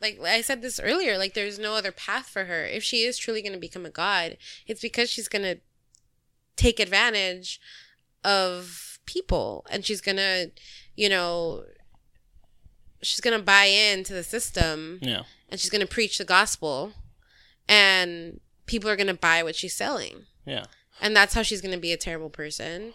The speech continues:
Speaker 1: and that's how she's gonna become a god.
Speaker 2: Mm. What I do like about kind of the, the thesis of the show, or just kind of, like, what the title evokes, is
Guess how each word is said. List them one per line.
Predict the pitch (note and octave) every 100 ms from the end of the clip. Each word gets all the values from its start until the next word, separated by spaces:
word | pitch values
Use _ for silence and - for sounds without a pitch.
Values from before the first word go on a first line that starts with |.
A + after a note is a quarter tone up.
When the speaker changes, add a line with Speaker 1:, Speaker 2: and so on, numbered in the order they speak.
| - - - _ _ _
Speaker 1:
and | F#3+ F#3
that's | F3
how | G3
she's | F3+ E3+
gonna | F3 D#3+
become | D#3 D3
a | D3
god. | D#4 - - - -
Speaker 2:
Mm. | A2 G2+ G2 _ _ - - -
What | D3
I | D#3+
do | F#3
like | F#3 F#3
about | F3 D#3+ D#3 - _ -
kind | D3
of | C3
the, | B2 - -
the | B2+ A#2+
thesis | - - C#3+ C3 C3+ A#2 - - - -
of | B2 C3+ C#3
the | D3+
show, | - D3+ D3+ D3+ D#3 C#3+ _ _ -
or | B2
just | A#2+ B2+ -
kind | C3+ C3
of, | B2
like, | A2
what | A#2+ A2 - -
the | F2 A2 G2+ -
title | - A#2+ A#2+ C3+
evokes, | C3+ C#3 D#3 - - - - - - - _ - - - _ -
is | C#3 C#3+ C#3 B2 A2+ -